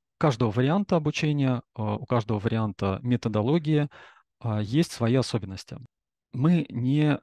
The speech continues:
будем говорить, да, с позиции, что лучше, что хуже, это просто особенности.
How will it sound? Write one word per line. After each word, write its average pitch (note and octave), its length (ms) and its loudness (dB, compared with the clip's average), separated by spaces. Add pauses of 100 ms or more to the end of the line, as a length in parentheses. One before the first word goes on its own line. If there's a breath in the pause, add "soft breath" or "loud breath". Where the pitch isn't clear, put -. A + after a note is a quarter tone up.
будем B2+ 320 0
говорить, C3 320 0
да, B2+ 120 2
с - 80 -6
позиции, A#2 500 0
что - 200 -8
лучше, C3 240 -6
что - 160 -6
хуже, A3+ 280 -2
это - 220 2
просто - 280 -2
особенности. F2+ 640 -4